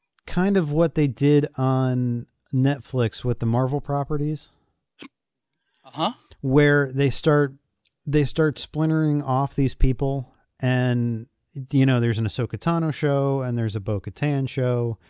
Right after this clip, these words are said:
Speaker 1: and you have the Mandalorian, and at some point there'll be a, a s-, a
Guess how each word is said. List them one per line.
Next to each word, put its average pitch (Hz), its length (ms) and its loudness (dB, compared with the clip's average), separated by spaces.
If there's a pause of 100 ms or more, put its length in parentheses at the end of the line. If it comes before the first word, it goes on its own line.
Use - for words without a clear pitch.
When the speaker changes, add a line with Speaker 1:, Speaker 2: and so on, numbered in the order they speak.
(360)
Speaker 1:
and 113 60 -4
you 110 60 2
have 104 80 -2
the 104 60 -2
Mandalorian, 135 960 -2 (540)
and 120 100 0
at 120 140 -4
some 170 320 0
point 151 460 0 (120)
there'll 127 340 2
be 123 540 2 (240)
a, 117 420 -2 (140)
a - 60 -4
s-, - 400 -8
a 110 600 -4